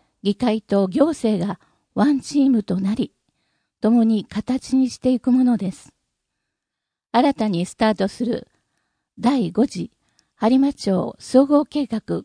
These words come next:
後期基本計画の下で、町の将来像、いいとこいっぱい、笑顔いっぱい、みんなで作る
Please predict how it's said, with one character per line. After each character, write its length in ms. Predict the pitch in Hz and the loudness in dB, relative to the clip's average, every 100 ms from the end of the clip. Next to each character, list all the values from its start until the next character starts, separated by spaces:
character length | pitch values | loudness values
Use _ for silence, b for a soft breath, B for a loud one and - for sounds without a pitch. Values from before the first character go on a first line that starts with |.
| - | -4
後 200 | 320 302 | -4 -4
期 160 | - | -8
基 220 | - 220 | -14 -4
本 160 | 285 277 | -2 -2
計 220 | 294 302 | -2 -6
画 260 | 254 247 190 | -4 -4 -2
の 200 | 185 - | -2 -4
下 300 | 190 190 220 | -6 -4 -2
で、 200 | 202 202 _ _ _ _ _ _ _ _ _ - | -2 -8 _ _ _ _ _ _ _ _ _ -2
町 280 | 214 233 226 | 0 0 0
の 180 | 208 208 | 0 -2
将 320 | - 226 240 | 0 2 2
来 240 | 220 220 | 2 0
像、 360 | 208 175 175 - _ | -2 -4 -4 -10 _
い 140 | 233 330 | -4 -4
い 40 | |
と 140 | - 226 | -2 -4
こ 220 | - 180 | -2 -6
い 80 | 185 | -6
っ 20 | - - | -14 -8
ぱ 120 | 185 | -6
い、 120 | 170 _ _ _ _ _ _ - | -6 _ _ _ _ _ _ 0
笑 120 | 214 | 0
顔 260 | 339 311 240 | 2 0 0
い 80 | 170 | -2
っ 40 | - - | -4 -10
ぱ 120 | 185 | -10
い、 180 | - 226 _ _ _ _ _ _ _ | -10 -20 _ _ _ _ _ _ _
み 180 | 202 269 | 0 2
ん 40 | 277 | 2
な 120 | 302 | 0
で 140 | 269 | -2
作 260 | 240 - 220 | -4 -4 -2
る 220 | 196 - | -2 -4